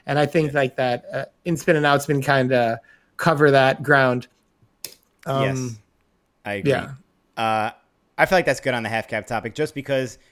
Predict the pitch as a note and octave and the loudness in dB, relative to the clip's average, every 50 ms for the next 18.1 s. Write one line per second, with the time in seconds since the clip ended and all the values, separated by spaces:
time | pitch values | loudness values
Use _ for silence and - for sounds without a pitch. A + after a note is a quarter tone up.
0 | _ - A#2+ A#2 - - B2 A#2+ - A#2+ A#2 A2 A2 G#2+ - B2 A#2+ A#2 A2+ A2+ | _ -12 -12 -10 -6 -4 -4 -2 -2 -2 -2 -2 -2 -4 -6 -6 -6 -4 -6 -6
1 | - G#2+ G#2+ G#2+ G#2+ G#2 G2+ G2+ G2+ F#2 - G#2 G2 F#2 F#2 - G#2 - B2 A#2+ | -6 -8 -10 -8 -8 -8 -6 -6 -8 -8 -8 -10 -12 -10 -10 -12 -10 -10 -6 -4
2 | B2+ C#3+ C#3+ C#3 C#3 C3+ A#2 A#2 A2+ - F#3+ A3+ A3 G#3 E3+ C#3+ C3 B2+ B2 A#2 | -2 -2 -2 0 -2 -2 -2 -4 -4 -2 0 2 4 4 4 4 2 0 -2 -8
3 | - _ - D#3 D3 C#3+ C#3 B2+ - - B2+ G#2+ B2 A2+ A#2 A#2 - - G#2+ G#2+ | -10 _ -4 -4 -2 -2 -4 -6 -6 -8 -8 -6 -4 -4 -4 -4 -4 -6 -8 -8
4 | G#2+ G#2+ A2 G#2+ - - A2+ A2+ A2+ A2 - - A#2 A2+ G#2+ G#2 - - _ _ | -6 -8 -8 -10 -10 -10 -8 -8 -8 -8 -8 -8 -10 -10 -10 -10 -14 -18 _ _
5 | _ _ _ _ _ _ _ - A2+ A#2 A#2 A#2+ A#2 A#2 - C3+ C3+ - - - | _ _ _ _ _ _ _ -6 -6 -4 -4 -4 -6 -4 -2 0 0 2 4 4
6 | G#3+ F#3 D#3 D#3 D#3 B2+ - C3+ A#2 - C3+ B2+ A#2+ - - - F3+ D#3+ C3 - | 4 4 4 2 2 2 0 -4 -6 -6 -6 -8 -8 -8 -4 0 0 2 2 0
7 | D3 D3+ C#3+ - E3+ E3 D3 C#3 C3+ C3+ C3+ B2+ - C3+ B2+ B2 B2+ B2 A#2 A#2 | -2 -4 -4 0 2 2 2 2 2 0 0 -2 -4 -6 -6 -6 -6 -6 -6 -6
8 | A2+ G#2 G#2+ G#2+ G#2 G2 F#2+ F2+ F2+ - _ _ _ - G2 G2 F#2 F2+ D#2 D2 | -6 -6 -6 -6 -6 -6 -6 -8 -8 -10 _ _ _ -14 -12 -10 -10 -10 -10 -12
9 | - - _ _ - B2+ - B2 A#2 G#2+ F#2+ - - B2 B2+ C3 B2+ B2+ B2 A#2 | -14 -18 _ _ -12 -8 -6 -4 -4 -4 -6 -8 -8 -4 -2 -2 0 0 -2 -4
10 | A2 G2 - _ _ _ _ _ _ _ _ _ _ _ _ _ _ - D3+ C3+ | -8 -10 -18 _ _ _ _ _ _ _ _ _ _ _ _ _ _ -10 -6 -2
11 | - C#3 B2+ - - B2 C3 C3 C3 A#2+ C3 B2 B2 B2 A2+ A#2 A#2+ B2 B2 A#2+ | 0 0 -2 -2 -2 -4 -4 -4 -2 -4 -4 -4 -4 -6 -6 -6 -6 -6 -6 -6
12 | A#2 A#2+ A2 G2+ _ _ B2 B2 A#2 A2+ A2+ A#2 A2 - - A2 G#2 G#2+ G#2+ _ | -6 -6 -8 -8 _ _ -8 -6 -6 -4 -4 -6 -6 -8 -10 -14 -14 -14 -14 _
13 | - A2 A2 A2 A2 G#2+ A2 G#2+ G#2+ G2 - - A2+ G#2+ - A2+ G#2+ G#2 - A2 | -10 -6 -4 -4 -4 -4 -6 -6 -8 -6 -6 -6 -6 -6 -6 -8 -8 -6 -8 -8
14 | G#2 - - - A#2 A2 A2 A2 - - A2+ G#2+ A#2+ B2 B2 A#2+ A#2 A2 A2+ A#2 | -10 -10 -10 -12 -10 -10 -10 -10 -10 -10 -10 -6 -4 -4 -2 -4 -4 -6 -8 -10
15 | A2+ A2 G2 - B2 A#2+ - - A#2 G2+ - G#2+ G#2+ - - - - A#2 A2+ - | -10 -10 -12 -12 -14 -12 -12 -12 -12 -12 -12 -14 -14 -14 -16 -14 -12 -12 -12 -12
16 | - A2 A2+ A2 A2 A#2 - C#3+ D3 D3 C#3+ - C3 B2+ B2+ A#2+ A#2 - - A#2 | -10 -8 -8 -8 -8 -8 -6 -4 -2 -2 0 0 -2 -4 -4 -6 -10 -10 -10 -8
17 | A#2 A#2+ - B2 A2+ A2+ - - - A#2 A2 A#2+ A#2+ A#2+ A2+ A2+ A2+ A2+ A2+ A2+ | -8 -8 -8 -10 -12 -14 -14 -14 -12 -12 -12 -10 -10 -10 -10 -10 -10 -10 -12 -12
18 | - | -14